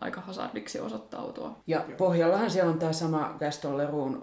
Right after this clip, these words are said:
Speaker 2: romaani, kuin mistä tää Andrew Lloyd Webberin versio
Speaker 3: Joo.
Speaker 2: on sitten myöskin rakenneltu.
Speaker 3: Joo.
Speaker 2: Eli siis sielläkin on niinku yhteinen elementti on siis tämä, että meillä on tää nuori laulajatyttö ja sitten on tämä tota, oopperatalon kummitus ja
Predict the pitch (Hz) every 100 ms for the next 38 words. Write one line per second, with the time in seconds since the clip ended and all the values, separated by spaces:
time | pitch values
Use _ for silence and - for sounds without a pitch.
0 | - 156 156 151 135 117 120 143 120 135
1 | - - 110 - 139 139 117 107 - 120
2 | - - 101 - - - - - - -
3 | - _ - - - - 143 131 - -
4 | 127 - 117 104 - - - - - -
5 | 185 170 160 165 - 175 180 262 208 185
6 | 175 170 175 - 165 156 151 170 160 151
7 | 147 151 151 147 147 - 147 143 143 143
8 | 143 143 139 147 123 - - - - _
9 | 151 160 151 147 - 170 160 143 143 143
10 | 151 147 160 143 143 - 143 131 135 135
11 | 120 120 120 - - - - - - 165
12 | 170 147 151 151 147 160 151 147 131 -
13 | 139